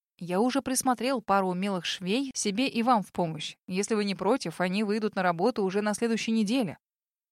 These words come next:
Пока же мы с вами займемся отбором нужных эскизов, которые отошьем первыми».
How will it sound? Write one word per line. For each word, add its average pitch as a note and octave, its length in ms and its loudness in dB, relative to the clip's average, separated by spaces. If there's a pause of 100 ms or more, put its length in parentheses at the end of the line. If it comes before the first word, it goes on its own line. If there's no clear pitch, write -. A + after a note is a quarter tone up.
Пока E3+ 320 2
же C#4 100 2
мы B3 120 0
с - 100 -4
вами E3 220 0
займемся F3 560 0
отбором G3+ 580 0
нужных F3+ 380 -2
эскизов, F3+ 640 -6 (100)
которые F#3 400 0
отошьем G3 440 -2
первыми». D#3+ 520 -4